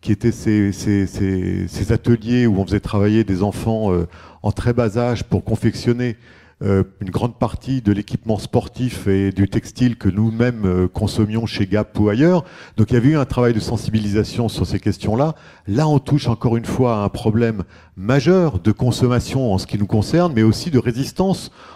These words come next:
en ce qui nous concerne par rapport à ces pratiques absolument insupportables où on voit des gens, et je, je crois que dans ton travail avec les journalistes, avec les chercheurs avec lesquels tu as travaillé, il y a un chiffre qui est quand même terrifiant, c'est que les vingt millions d'hectares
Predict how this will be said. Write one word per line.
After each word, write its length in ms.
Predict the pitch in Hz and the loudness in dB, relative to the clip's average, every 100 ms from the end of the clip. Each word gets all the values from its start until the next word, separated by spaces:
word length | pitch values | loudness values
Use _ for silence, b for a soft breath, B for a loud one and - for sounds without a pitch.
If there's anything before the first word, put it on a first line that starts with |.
| B | B
en 80 | 104 | -2
ce 80 | |
qui 100 | - | 0
nous 80 | 117 | 0
concerne 380 | 110 107 - 170 | 2 2 2 -2
par 180 | - 120 | 0 -2
rapport 420 | 117 - 180 175 B B 113 | 0 2 2 2 B B -2
à 80 | |
ces 160 | - 123 | 0 0
pratiques 480 | - 117 - 143 113 | 0 -4 -2 -4 -2
absolument 720 | - 113 104 110 113 110 - | -2 -2 -2 0 -2 -2 -4
insupportables 840 | 165 - - - 120 - 170 180 120 B B B | -2 0 0 0 -2 -2 -4 -2 -4 B B B
où 80 | 110 | 2
on 40 | 117 | 4
voit 180 | 117 | 4
des 180 | 113 127 | 2 2
gens, 340 | 110 139 135 98 B B B | 2 0 0 -4 B B B
et 140 | 98 | 2
je, 120 | 95 | 2
je 180 | 95 - | 0 -4
crois 140 | - 95 | -4 -2
que 100 | 113 | 0
dans 180 | 107 | -2
ton 180 | - 107 | -2 -6
travail 380 | - 110 110 127 | -4 -4 0 0
avec 180 | 98 92 | 0 -2
les 80 | 90 | -2
journalistes, 440 | 98 107 107 - | 0 0 -2 0
avec 160 | 98 - | -2 -2
les 60 | |
chercheurs 420 | - 113 - 131 110 | -4 -4 -4 0 0
avec 160 | 95 | 0
lesquels 260 | 104 - 104 | -4 -4 -4
tu 120 | - | -2
as 60 | 98 | -2
travaillé, 500 | - 98 113 170 165 B B B - | -2 0 2 2 0 B B B -4
il 60 | |
y 20 | |
a 40 | 95 | -2
un 60 | |
chiffre 300 | 90 - 160 - | -2 -2 -6 -6
qui 100 | 104 | -4
est 20 | |
quand 120 | 101 | -2
même 120 | 107 | -2
terrifiant, 600 | 107 - 120 131 156 202 | -4 -4 -2 -2 0 0
c'est 200 | 170 - | 0 -2
que 240 | - 120 107 B B B - | 2 2 0 B B B -2
les 160 | 98 | 0
vingt 180 | 95 139 | 2 2
millions 320 | 143 135 131 | 0 0 0
d'hectares 800 | 123 120 - 135 123 117 92 85 | -2 -4 -2 -2 0 -2 -4 -8